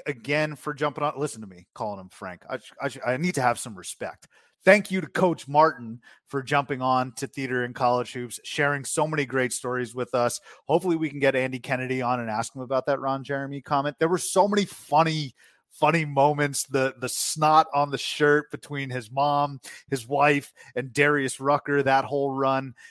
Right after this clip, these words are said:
And then, of course, you can tell his excitement and, and, and just how much he loves UMass. It's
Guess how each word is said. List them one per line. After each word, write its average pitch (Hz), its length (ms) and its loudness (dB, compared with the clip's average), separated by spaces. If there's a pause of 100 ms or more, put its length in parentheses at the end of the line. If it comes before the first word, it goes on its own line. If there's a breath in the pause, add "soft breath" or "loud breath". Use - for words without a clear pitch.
(160 loud breath)
And 143 140 0
then, 147 100 2
of 131 120 -6
course, 147 280 -4
you 156 60 -6
can 143 160 -10
tell 147 300 2
his 123 180 -4
excitement 127 720 -4 (260)
and, 120 320 -10
and, 113 480 -8
and 107 340 -8 (460)
just - 360 2 (1200 soft breath)
how 202 200 4
much 160 240 4
he 160 100 -2
loves 113 420 0
UMass. 120 640 -4
It's 110 200 -10